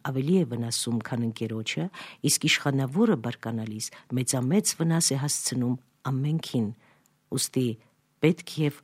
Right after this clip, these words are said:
արժան է, որ իշխանավորները բարկությանը տեղի չտան և կամ արագ կերպով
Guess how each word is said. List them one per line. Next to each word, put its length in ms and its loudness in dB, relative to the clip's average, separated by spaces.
արժան 520 -2
է, 60 -2
որ 200 -4
իշխանավորները 800 0
բարկությանը 640 -4
տեղի 260 -6
չտան 460 0
և 300 -6
կամ 340 0
արագ 400 -2
կերպով 560 -6